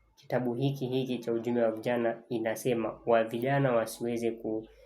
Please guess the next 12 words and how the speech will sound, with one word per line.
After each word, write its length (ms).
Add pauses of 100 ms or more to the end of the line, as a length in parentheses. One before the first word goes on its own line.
(140)
kukatishwa 480
tamaa 420
katika 340
kuingizwa 560
huko 380 (220)
katika 280
uchungaji, 520
lakini 520
si 280
lazima, 640 (320)
si 240
lazima 560